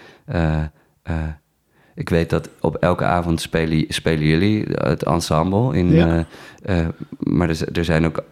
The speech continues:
Speaker 1: andere performers of kleinere performers o-, op avonden. Wat, ehm,
Speaker 2: Eigenlijk het leukste ding van, van het festival, want ik, ik kende Ensemble Klein, eh, delen heel goed natuurlijk, is, eh, de gasten die we binnenbrengen.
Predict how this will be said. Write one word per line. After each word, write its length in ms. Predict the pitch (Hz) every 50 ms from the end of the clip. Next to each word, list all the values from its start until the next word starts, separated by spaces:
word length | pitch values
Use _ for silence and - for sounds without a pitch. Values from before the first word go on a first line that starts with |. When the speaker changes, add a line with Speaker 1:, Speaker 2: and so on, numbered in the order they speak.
| _ _ _
Speaker 1:
andere 280 | - 85 92 101 95 92
performers 420 | - - 90 - - 95 98 95
of 100 | 87 82
kleinere 380 | - - 98 92 95 98 95 92
performers 640 | 90 - 87 - - 87 87 90 85 85 87 - -
o-, 80 | - 90
op 280 | - - 82 - - -
avonden. 480 | - 90 90 90 90 87 87 92 90
Wat, 300 | 85 90 87 90 - - - - - - - - - - - -
ehm, 320 | - 104 92 87 85 85 85 85 - - - - -
Speaker 2:
Eigenlijk 360 | - 175 180 165 151 139 135
het 100 | 135 139
leukste 300 | 160 190 208 196 - -
ding 240 | 131 139 139 131 127
van, 220 | 127 123 127 123 120
van 100 | 123 123
het 100 | 113 107
festival, 360 | - 139 143 - - 123 117
want 200 | 113 113 - -
ik, 140 | 151 147 -
ik 180 | 143 131 131 -
kende 500 | 151 147 143 135 127 123 120 117 117 117 - - - _ _ _
Ensemble 400 | - 139 127 - 135 127 123 117
Klein, 380 | - - 131 135 139 139 135 131
eh, 500 | 127 120 120 117 110 110 110 110 110 110 113
delen 380 | 107 107 107 113 123 131 143
heel 240 | 135 110 123 139 123
goed 280 | 95 - - 120 120 123
natuurlijk, 840 | 135 123 - 131 127 131 151 190 226 - - - - - - - -
is, 220 | - 123 120 117 123
eh, 220 | 127 123 123 123
de 80 | 110 117
gasten 500 | - - 120 110 - - 123 110 110 - - -
die 120 | - 117
we 100 | 113 120
binnenbrengen. 720 | 110 117 113 110 107 104 107 107 104 101 98 95 95 104 -